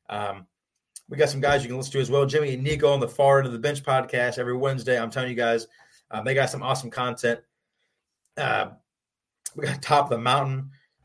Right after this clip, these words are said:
Uh, dude, I, I'm telling you, college football, N F L, uh, nascar, <laughs> uh, baseball, hockey. I mean, any, any sport that you guys love and you guys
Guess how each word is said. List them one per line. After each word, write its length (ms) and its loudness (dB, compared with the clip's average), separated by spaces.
Uh, 140 -10
dude, 200 4
I, 300 0
I'm 120 -2
telling 240 0
you, 120 0
college 400 6
football, 360 4
N 120 4
F 200 2
L, 460 2
uh, 260 -8
nascar, 680 -2
<laughs> 520 -20
uh, 380 -4
baseball, 600 4
hockey. 720 -4
I 140 -2
mean, 220 -2
any, 320 2
any 180 2
sport 400 2
that 100 -6
you 140 -6
guys 540 0
love 520 0
and 140 -8
you 120 -6
guys 260 -2